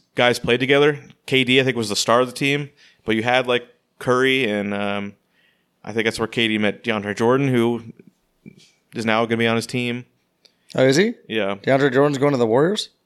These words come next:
Speaker 1: No, the Nets. I said K D.
Speaker 2: Oh, I thought you, then I thought you said Curry.
Speaker 1: Yeah, I said, yeah, mixing them up. I'm just saying that it was, it was kinda a lot of the, the big guys from that era, your LeBron, Wade, Kobe, didn't wanna play. So the younger guys,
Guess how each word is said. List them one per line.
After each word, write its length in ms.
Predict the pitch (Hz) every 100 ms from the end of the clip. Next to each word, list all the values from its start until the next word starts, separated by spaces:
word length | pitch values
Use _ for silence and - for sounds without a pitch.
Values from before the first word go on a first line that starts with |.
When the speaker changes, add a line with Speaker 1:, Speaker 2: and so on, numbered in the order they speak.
| _ 139
Speaker 1:
No, 100 | 117
the 80 | 110
Nets. 360 | 107 - - _ -
I 40 |
said 140 | 123 107
K 160 | 120
D. 180 | 113 104 _ _ -
Speaker 2:
Oh, 100 | 135
I 100 | 127
thought 80 | 151
you, 100 | 139
then 160 | 120 127
I 60 |
thought 120 | 120 117
you 40 |
said 200 | 107 92
Curry. 280 | - 117 101
Speaker 1:
Yeah, 100 | 135
I 40 |
said, 260 | 139 127 - _ _ _ - _ 123 -
yeah, 260 | 110 - 113
mixing 380 | - 107 - 104
them 80 | 98
up. 100 | 98
I'm 80 | 117
just 100 | 113
saying 120 | 143
that 180 | 139 -
it 160 | 117 135
was, 280 | 156 127 - - - -
it 100 | 127
was 120 | 131
kinda 200 | 160 160
a 20 |
lot 180 | 143 143
of 80 | 127
the, 80 | 127
the 140 | 117
big 220 | 104 135 131
guys 420 | 127 123 117 107
from 140 | 110 110
that 200 | 117 78
era, 380 | 104 104 101 104
your 280 | 104 101 - _ _ _ _ _ _ _ _ -
LeBron, 600 | 104 107 104 104 104 98
Wade, 360 | 107 104 101 101
Kobe, 480 | - 104 104 104 104 _ _ _ _ _
didn't 180 | 113 107
wanna 180 | 101 101
play. 260 | - 104 101
So 120 | 107
the 120 | 104
younger 340 | 110 139 123
guys, 680 | 104 104 98 98 95 -